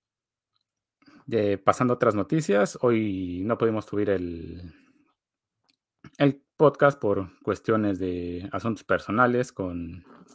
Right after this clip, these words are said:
Ding Dong y Masacre, pero muy probable que mañana regresemos y terminemos rostizando a la película de Thor, Love and Thunder. Así que no se pierdan el, el episodio de mañana,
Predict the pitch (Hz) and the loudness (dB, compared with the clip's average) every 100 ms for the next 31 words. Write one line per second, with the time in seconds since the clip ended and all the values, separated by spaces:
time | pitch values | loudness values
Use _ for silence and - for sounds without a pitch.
0 | _ - 113 104 98 98 107 - 147 143 | _ -4 -2 0 -2 -2 -2 0 0 2
1 | 175 185 - _ 185 185 160 196 190 _ | 0 -2 -12 _ 6 8 8 6 -2 _
2 | _ _ - 120 135 147 139 139 - 95 | _ _ -4 -2 2 4 4 2 -4 -2
3 | 98 101 123 160 147 143 107 98 90 - | 0 0 0 0 -4 0 0 2 0 2
4 | 147 165 156 - 113 90 - 95 85 92 | 2 2 -4 -8 -8 -8 -2 -2 -2 0
5 | 117 131 107 98 101 - 110 117 143 - | 2 2 2 -2 -6 -4 -2 -2 -4 -6
6 | 101 85 85 82 _ 92 - 98 113 101 | -8 -8 -12 -18 _ -12 -10 0 4 4
7 | 101 - _ _ - 135 139 - 110 107 | 0 -6 _ _ 4 4 4 -6 -6 0
8 | 120 117 98 85 - - _ _ _ _ | 2 0 -2 -4 -8 -16 _ _ _ _
9 | 95 120 127 110 110 127 - 131 117 107 | -8 -2 0 0 0 0 0 0 0 0
10 | 98 92 90 - 92 87 85 92 - _ | -2 -2 -6 -8 -8 -8 -10 -14 -18 _
11 | _ _ 104 98 98 - 107 104 90 87 | _ _ -4 -2 -2 0 2 2 -2 -6
12 | 87 95 98 107 135 165 196 233 | -10 -4 -2 2 2 2 2 -2